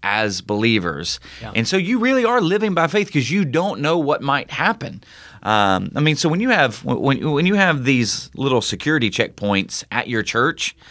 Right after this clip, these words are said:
Speaker 2: Yeah.
Speaker 1: like you, we, we would see in schools today,
Speaker 2: Yeah.
Speaker 1: I mean, it shows you it's still pretty serious there, that, you, you know, they're trying to monitor who still can come in, because there, there is still this, this element that somebody might try to come and blow us up.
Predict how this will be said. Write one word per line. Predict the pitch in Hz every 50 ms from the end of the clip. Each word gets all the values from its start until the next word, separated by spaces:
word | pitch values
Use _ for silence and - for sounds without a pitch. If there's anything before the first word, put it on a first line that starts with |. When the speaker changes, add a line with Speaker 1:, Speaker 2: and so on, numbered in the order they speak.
| - -
Speaker 2:
Yeah. | 113 -
Speaker 1:
like | 127 127 123 156
you, | 180
we, | 160 156 156
we | 160 180 190 180
would | 160 147
see | - - 151 135
in | 117
schools | - - - - 160 151 147 131 - -
today, | - 104 95 117 117 101 95 90 85 - - - 104
Speaker 2:
Yeah. | 98 - - - -
Speaker 1:
I | 254
mean, | 311 311
it | 285 262 -
shows | - 294 302 294 202
you | 214 190
it's | 160 131 -
still | - 240 214 185
pretty | - - - - 202 180 139
serious | - - 196 196 160 120 98 - - - -
there, | 95 95 90 78 71 67 - - - -
that, | - 101 104 101 98 95 92 - - - - - - - -
you, | - 123 127
you | 127
know, | 135 127 120
they're | 120 127
trying | 120 - 175 170 143
to | 117
monitor | 110 110 117 120 131 143 143 139 123 - 120 107 95
who | 92 131 147 143
still | - - - 165 165 151
can | - - 123 117
come | 104 - 135 131 117 113
in, | 131 147 127 110 107 107
because | 107 107 - - 113 107 107 107 104 98 - - - - - - - - - -
there, | - 131 135 131 92 -
there | 110 131 143 147
is | 135 123 -
still | - - - 175 185 190 175
this, | 135 131 127 117 - - - - - -
this | - 110 110 - - -
element | - 139 160 185 214 190 143 117 107 76 80
that | 104 104 - - - - -
somebody | - - 190 247 269 262 247 226
might | 208 208 196 175 -
try | - 190 180
to | 175 160
come | - 170 160 147
and | 120 104
blow | 101 123 127 117
us | 101 101 - -
up. | 78 - - -